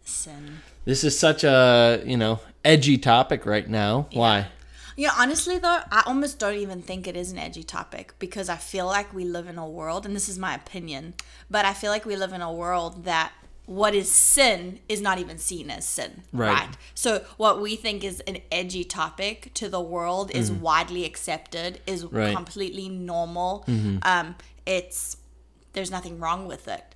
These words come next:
Speaker 1: So when the Christian, you know, the Christian church goes into an upheaval over a topic or something like that, the world's, like, flabbergasted. Like, "What
Speaker 2: Right.
Speaker 1: do you mean you have a problem with this?
Speaker 2: Right.
Speaker 1: You're just,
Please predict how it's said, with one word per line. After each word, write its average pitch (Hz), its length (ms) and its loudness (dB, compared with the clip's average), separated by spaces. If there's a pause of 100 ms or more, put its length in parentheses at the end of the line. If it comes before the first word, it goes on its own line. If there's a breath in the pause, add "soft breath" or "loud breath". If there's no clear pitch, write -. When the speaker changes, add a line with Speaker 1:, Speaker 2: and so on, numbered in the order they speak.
(240 soft breath)
Speaker 1:
So 214 280 2
when 190 180 -6
the 185 80 -8
Christian, - 440 -2 (240)
you 202 80 -10
know, 202 140 -4
the 185 60 -8
Christian 196 360 -6
church 190 480 -4
goes 185 320 -4
into 185 280 -8
an 175 200 -10
upheaval 180 720 -8 (340 loud breath)
over 185 440 0
a 180 60 -8
topic 175 540 -4
or 175 80 -10
something 180 380 -8
like 165 220 -8
that, 180 260 -2
the 185 80 -6
world's, 180 380 -6
like, 170 180 -6
flabbergasted. - 960 -8
Like, 196 160 -10
"What 196 120 -2
Speaker 2:
Right. 185 80 -4
Speaker 1:
do 190 40 -6
you 185 80 -6
mean 185 220 -8
you 202 80 -8
have 175 160 -10
a 160 40 -12
problem 165 460 -8
with 82 200 -12
this? - 220 -10
Speaker 2:
Right. 123 300 4
Speaker 1:
You're 202 120 2
just, 185 420 -4